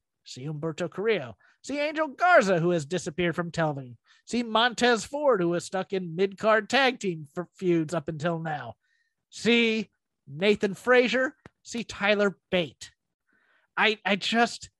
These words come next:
you know, we almost had it with, uh, Ilya Dragunov.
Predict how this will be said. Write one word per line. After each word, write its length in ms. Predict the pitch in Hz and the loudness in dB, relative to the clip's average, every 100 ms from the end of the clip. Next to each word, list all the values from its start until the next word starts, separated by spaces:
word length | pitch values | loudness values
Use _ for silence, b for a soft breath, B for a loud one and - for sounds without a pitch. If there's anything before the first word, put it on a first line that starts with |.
| _ _ _ _ _ _ _ _ - | _ _ _ _ _ _ _ _ -2
you 60 | 214 | 2
know, 200 | 190 226 | 2 0
we 140 | 226 320 | -2 2
almost 320 | 320 262 - | 4 4 0
had 260 | - 247 247 | 0 2 2
it 140 | 247 | 2
with, 240 | 226 214 | 0 2
uh, 260 | 220 214 208 - _ _ _ _ _ _ _ _ _ - | 4 4 2 -4 _ _ _ _ _ _ _ _ _ -2
Ilya 320 | 233 262 240 | 0 0 -2
Dragunov. 640 | 190 202 294 269 151 107 | -2 -2 -2 -2 -8 -16